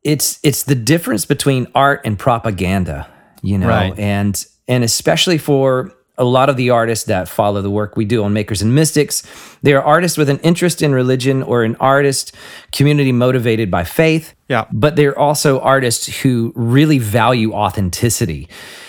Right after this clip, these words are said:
Speaker 1: And I think, uh, there's always a challenge in those worlds where art and religion intersect.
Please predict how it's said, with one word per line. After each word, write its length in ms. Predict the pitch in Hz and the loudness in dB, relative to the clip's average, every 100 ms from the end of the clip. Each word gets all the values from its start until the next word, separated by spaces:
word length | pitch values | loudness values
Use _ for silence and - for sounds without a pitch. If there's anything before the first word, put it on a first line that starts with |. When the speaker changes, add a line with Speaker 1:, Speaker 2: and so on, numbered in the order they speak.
| - - | -20 -4
Speaker 1:
And 380 | 107 107 107 104 | -2 0 -2 -2
I 160 | 107 | -2
think, 380 | 113 143 135 - - | 0 0 -2 -4 -8
uh, 260 | 104 98 92 | -6 -6 -2
there's 320 | 127 120 113 | 0 2 2
always 300 | 131 135 107 | 2 2 -2
a 40 | |
challenge 680 | 92 - 160 165 139 120 98 - | -6 0 2 2 2 -2 -4 -4
in 380 | 151 190 165 - | 0 2 0 -2
those 380 | 127 127 123 107 | -2 0 0 0
worlds 460 | 110 113 110 98 | 0 0 0 -2
where 300 | 113 107 107 | 0 0 0
art 300 | 117 123 123 | 0 0 0
and 160 | 120 113 | -4 -2
religion 480 | 107 110 113 107 101 | -2 -2 -2 -2 -2
intersect. 920 | 104 95 87 - 131 131 - - - | -2 -2 -2 0 2 2 -2 -10 -16